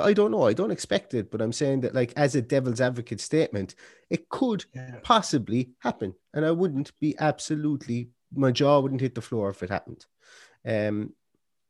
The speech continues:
Speaker 1: because, look, we can't, we can't all talk about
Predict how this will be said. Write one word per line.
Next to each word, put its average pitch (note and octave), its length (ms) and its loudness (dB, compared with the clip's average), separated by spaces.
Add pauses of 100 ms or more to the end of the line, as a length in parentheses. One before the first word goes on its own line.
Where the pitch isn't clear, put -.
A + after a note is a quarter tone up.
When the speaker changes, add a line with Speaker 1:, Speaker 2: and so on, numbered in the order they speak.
(320)
Speaker 1:
because, E3+ 340 4
look, C3+ 200 0
we C3+ 100 2
can't, D3 340 2
we G#2+ 100 -2
can't G2 260 2
all D3+ 140 6
talk G3 240 2
about F#3+ 360 2